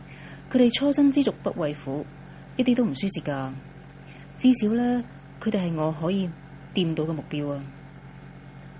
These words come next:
好多謝大家睇完第一集。今次拍片嘅原因係我好想真實記錄自己呢，人到中年嘅一個小壯舉，就係做自己最唔擅長嘅運動，而發揮到最好。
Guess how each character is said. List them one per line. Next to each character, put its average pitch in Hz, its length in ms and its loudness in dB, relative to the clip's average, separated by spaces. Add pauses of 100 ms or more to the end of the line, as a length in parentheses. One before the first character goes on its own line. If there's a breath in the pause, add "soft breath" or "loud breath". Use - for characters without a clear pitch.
(1200 loud breath)
好 233 120 2
多 302 140 8
謝 208 100 4
大 185 120 4
家 233 120 2
睇 190 140 0
完 170 100 2
第 127 80 2
一 139 100 0
集。 - 420 -6 (720 loud breath)
今 208 180 4
次 185 160 -2
拍 185 120 -2
片 185 160 2
嘅 220 40 6
原 190 100 4 (120)
因 214 280 2 (320 loud breath)
係 214 120 4
我 214 100 8
好 262 60 8
想 240 200 8
真 302 140 8
實 285 120 6
記 190 120 0
錄 208 80 2
自 170 180 -2
己 156 140 2
呢， 185 120 2
人 151 180 2
到 139 140 0
中 185 220 0
年 131 220 2
嘅 143 100 2
一 156 40 2
個 160 100 0
小 139 140 -2
壯 139 240 4
舉， 123 240 0 (600 loud breath)
就 202 120 4
係 202 100 8
做 190 160 4
自 175 120 0
己 214 160 8
最 185 180 6
唔 131 220 0
擅 147 280 -2
長 143 220 -2
嘅 143 120 0
運 143 100 -2
動， 131 240 2 (380)
而 143 80 0
發 156 100 -2
揮 165 140 0
到 151 100 4
最 127 160 0
好。 123 180 0